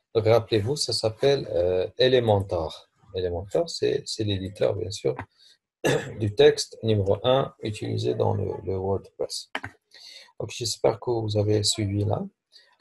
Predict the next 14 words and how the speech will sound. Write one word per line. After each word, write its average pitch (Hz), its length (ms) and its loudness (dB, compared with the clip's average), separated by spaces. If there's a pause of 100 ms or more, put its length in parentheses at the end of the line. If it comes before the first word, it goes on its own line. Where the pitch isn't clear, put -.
(260)
Alors, 110 140 -2
vous 113 160 0
avez 120 180 4
la 120 140 2
possibilité, 113 920 2 (260)
euh, 98 300 -2
d'insérer, 117 560 2
par 113 160 -2
exemple, 107 400 -2
des 95 100 -2
liens 101 420 2
hypertextes. 101 880 2 (560)
Euh, 101 960 2
mais 123 380 6